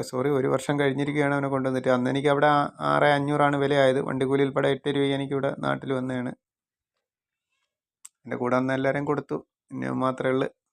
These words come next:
എന്തായാലും നിൽക്കട്ടെ എന്ന് വിചാരിച്ചു. എന്ത് കൊടുത്താലും അവൻ കഴിക്കാം. ഇവിടെ വന്ന് ചെറുപ്പത്തിലേ വന്ന് തിന്ന് കുടിച്ച് വളർന്നത് കൊണ്ട് നമ്മളോടൊക്കെ ഭയങ്കര കാര്യമാണ് പോത്തിന്.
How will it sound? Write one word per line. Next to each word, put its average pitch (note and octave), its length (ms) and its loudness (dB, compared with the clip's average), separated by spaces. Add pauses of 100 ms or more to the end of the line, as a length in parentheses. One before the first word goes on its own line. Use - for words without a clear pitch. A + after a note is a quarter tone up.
(1400)
എന്തായാലും B2 360 -8
നിൽക്കട്ടെ C3 300 -4
എന്ന് C#3 120 -2
വിചാരിച്ചു. C3+ 400 -4 (2000)
എന്ത് B2+ 160 -8
കൊടുത്താലും C3+ 360 0
അവൻ C3 100 -4
കഴിക്കാം. B2+ 380 0
ഇവിടെ B2+ 180 -2
വന്ന് C3 200 -4 (120)
ചെറുപ്പത്തിലേ C#3+ 580 -4
വന്ന് C#3+ 300 0 (1500)
തിന്ന് C#3 160 -4
കുടിച്ച് C#3 280 0
വളർന്നത് C#3 440 2
കൊണ്ട് C#3 240 2 (880)
നമ്മളോടൊക്കെ B2+ 440 -4
ഭയങ്കര B2+ 340 2
കാര്യമാണ് B2+ 540 2 (760)
പോത്തിന്. B2 340 -4